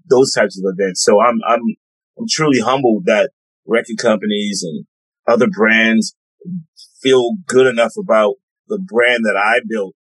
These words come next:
that they want it to be part of what they're doing. And I'm glad that I said no in the beginning because it would have been a different type of thing. It wouldn't have been what this is. It wouldn't have had the same integrity. It wouldn't have had the same level of respect that it does right now and that I,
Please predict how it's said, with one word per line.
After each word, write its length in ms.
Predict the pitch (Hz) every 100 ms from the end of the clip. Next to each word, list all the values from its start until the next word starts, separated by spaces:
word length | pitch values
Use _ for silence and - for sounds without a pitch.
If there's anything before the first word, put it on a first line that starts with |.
| _ _ _ -
that 180 | 107 -
they 120 | 117
want 360 | 107 101 113 107
it 100 | -
to 120 | 98
be 160 | 101 101
part 200 | 120 104
of 60 | 98
what 160 | 87 101
they're 180 | 113 107
doing. 460 | 95 92 82 76 - _ _ _
And 300 | - 107 104
I'm 240 | 98 110 104
glad 300 | 117 123 110
that 100 | 101
I 100 | 98
said 260 | - 101 92
no 240 | 98 95
in 60 | 95
the 60 |
beginning 360 | 92 90 95 90
because 300 | 95 101 98
it 80 | 107
would 140 | 98 113
have 120 | 95
been 120 | 110
a 80 | 110
different 320 | 107 110 98
type 180 | 113 104
of 60 | - -
thing. 220 | 123 95
It 100 | 92 95
wouldn't 300 | 110 110 107
have 60 | 90
been 200 | 113 104
what 160 | 104 -
this 240 | 107 101
is. 340 | 110 101 - _ _ _ _ -
It 140 | 98
wouldn't 240 | 113 107
have 80 | 113
had 100 | 101
the 60 | 98
same 200 | 107 98
integrity. 640 | 95 143 143 151 151 143 - _ _ _ _ _ _
It 80 | 95
wouldn't 240 | 110 110 104
have 80 | 107
had 80 | 95
the 80 |
same 420 | - - 110 104 95 _ _ -
level 320 | 101 113 110
of 100 | 98
respect 480 | 85 - - 131 123 107
that 140 | 98
it 140 | 92
does 280 | 90 113 113 113
right 160 | 107
now 280 | 104 110 110 104
and 120 | 90
that 140 | 87 87
I, 300 | 107 117